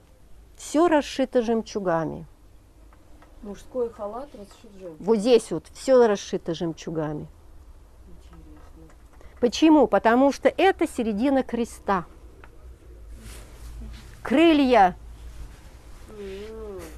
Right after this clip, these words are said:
Speaker 2: подними, подними.
Speaker 1: Вот, вот
Speaker 2: А,
Speaker 1: здесь
Speaker 2: вот
Speaker 1: вот.
Speaker 2: эта середина как раз.
Speaker 1: Вот. И вот здесь вот мы можем, что мы можем сделать? Вот, нашли это место.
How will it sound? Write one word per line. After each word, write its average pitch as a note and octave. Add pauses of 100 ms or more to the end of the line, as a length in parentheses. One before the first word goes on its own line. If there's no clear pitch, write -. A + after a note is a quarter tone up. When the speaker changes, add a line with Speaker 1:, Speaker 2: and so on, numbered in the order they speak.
(360)
Speaker 2:
подними, A3+ (400)
подними. G3 (160)
Speaker 1:
Вот, G#3+ (160)
вот F#3+
Speaker 2:
А, -
Speaker 1:
здесь G3+
Speaker 2:
вот E3+
Speaker 1:
вот. D#3+
Speaker 2:
эта G#3+
середина G#3
как -
раз. E3 (180)
Speaker 1:
Вот. F#3 (480)
И A3
вот B3
здесь D#4
вот G#3+
мы D#4
можем, D#4
что D4
мы B3+
можем G#3
сделать? F3
Вот, F#3+
нашли F3
это E4+
место. C#4